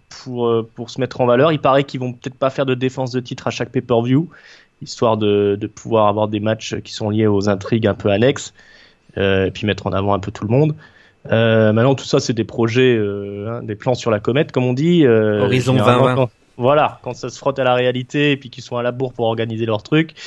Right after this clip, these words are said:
Speaker 1: <laughs> euh, généralement, on revient aux vieilles recettes. Euh, voilà, donc c'est un, c'est un peu, on est un peu dans le, dans l'attente toujours, c'est chez, chez les filles.
Speaker 2: Bon, allez, un,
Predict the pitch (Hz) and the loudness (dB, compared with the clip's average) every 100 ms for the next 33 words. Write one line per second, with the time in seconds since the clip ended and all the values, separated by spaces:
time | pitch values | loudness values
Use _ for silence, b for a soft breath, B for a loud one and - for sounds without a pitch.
0 | - - - - 113 110 110 107 107 107 | -12 -12 -16 -4 0 2 2 2 2 0
1 | 107 107 107 107 107 107 110 123 135 117 | 0 -2 -4 -4 -2 -2 0 2 2 2
2 | 110 110 120 123 117 113 110 127 156 139 | 2 2 2 4 6 4 4 4 4 4
3 | 139 165 214 - B B B B B - | 2 2 0 -2 B B B B B -8
4 | 123 123 120 117 113 113 110 110 107 104 | -2 2 2 0 -4 -10 -12 -14 -14 -16
5 | 101 110 120 123 147 117 - - 107 104 | -14 -2 2 4 2 -2 -8 -10 -10 -12
6 | - - - 139 123 104 110 - 180 160 | -14 -16 -14 -12 -10 -10 -12 -4 -2 2
7 | 143 135 131 127 127 160 185 180 170 190 | 4 4 4 2 2 4 4 2 2 0
8 | 185 170 139 180 - 135 - 127 123 117 | -2 -6 -4 -6 -8 -10 -8 -6 -4 -4
9 | 117 - - 131 123 120 120 - 123 - | -8 -14 -8 -6 -4 -4 -6 -6 -12 -12
10 | _ _ _ b b b 113 117 120 120 | _ _ _ b b b -2 4 6 6
11 | - 139 | 2 0